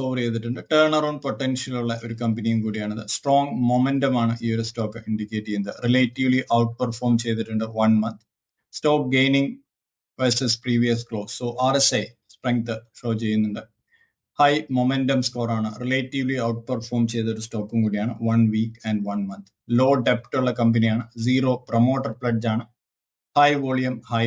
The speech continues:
ഗെയിൻ ആണ് ഈ ഒരു സ്റ്റോക്ക്. വോളിയം ഷോക്കറിന്റെ ലിസ്റ്റിലും അപ്പിയർ ചെയ്ത സ്റ്റോക്കും കൂടിയാണിത്. ഇതിന്റെ ഡി വി എം സ്കോർ നോക്കാം. ഡി വി എം സ്കോർ നോക്കുകയാണെങ്കിൽ ഒരു മീഡിയം ഫിനാൻഷ്യൽ സ്ട്രെങ്ത് ആണ്. വാല്യുവേഷൻ അഫോർഡബിൾ വാല്യുവേഷൻ ആണ്. ടെക്നിക്കൽ മൊമെന്റം സ്ട്രോങ് ആണ്. സിക്സ്റ്റി ഫൈവ് ആണ് ടെക്നിക്കൽ സ്കോർ.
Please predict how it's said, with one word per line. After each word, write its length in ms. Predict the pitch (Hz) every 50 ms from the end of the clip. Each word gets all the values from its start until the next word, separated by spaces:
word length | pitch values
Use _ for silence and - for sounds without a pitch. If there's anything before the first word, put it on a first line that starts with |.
| 117 110
ഗെയിൻ 180 | 113 107 107 110 107
ആണ് 120 | 104 104 107 107 110
ഈ 100 | 107 101 101
ഒരു 100 | 101 98 -
സ്റ്റോക്ക്. 320 | - 101 92 - - 110 - - 131
വോളിയം 320 | 135 139 139 139 139 139 139 - -
ഷോക്കറിന്റെ 480 | 135 120 113 110 123 117 113 107 110 - - 113 107
ലിസ്റ്റിലും 360 | 107 - - - 117 113 117 113 107
അപ്പിയർ 260 | 107 - 110 107 104 104
ചെയ്ത 140 | 101 98 110 113 - - - -
സ്റ്റോക്കും 340 | - 113 104 98 - 107 104 101
കൂടിയാണിത്. 360 | 98 101 98 98 98 107 - - _ _ _ _ - - - _ _ _ -
ഇതിന്റെ 160 | 160 160 165 160 156
ഡി 80 | 156 156 151
വി 60 | 156 156
എം 60 | 156 151 -
സ്കോർ 200 | - 156 151 151 151 147
നോക്കാം. 220 | 139 135 156 233 - -
ഡി 60 | 135 135
വി 80 | 127 131 135
എം 60 | 131 -
സ്കോർ 200 | - 139 131 127 127
നോക്കുകയാണെങ്കിൽ 420 | 131 123 117 127 123 123 120 120 120
ഒരു 60 | 120 117 127
മീഡിയം 380 | 135 143 151 151 147 147 147 147 139 -
ഫിനാൻഷ്യൽ 480 | - 135 127 127 127 127 120 - 135 127 117
സ്ട്രെങ്ത് 340 | - - 123 120 120 117 117
ആണ്. 120 | 117 117 117 120 - _ _ _ _ _ _ _ _ _ _ -
വാല്യുവേഷൻ 480 | 143 147 147 156 160 156 - - 135 113 120 123
അഫോർഡബിൾ 560 | 117 - - 143 143 143 135 143 135 143 139 131
വാല്യുവേഷൻ 460 | 127 123 123 123 120 127 123 117 - 131 120
ആണ്. 120 | 120 131 123 - -
ടെക്നിക്കൽ 400 | 139 135 131 151 151 139 151 147 139 131 127
മൊമെന്റം 420 | 127 127 139 143 139 131 127 120 117 -
സ്ട്രോങ് 380 | - - 131 123 117 120 120 113
ആണ്. 140 | 110 113 117 113 - -
സിക്സ്റ്റി 340 | - 120 113 - - - 127 120 -
ഫൈവ് 240 | 127 117 120 120 117 113
ആണ് 120 | 110 110 - - _ _ _ -
ടെക്നിക്കൽ 360 | 113 107 117 117 110 113 107 -
സ്കോർ. 220 | - - 110 104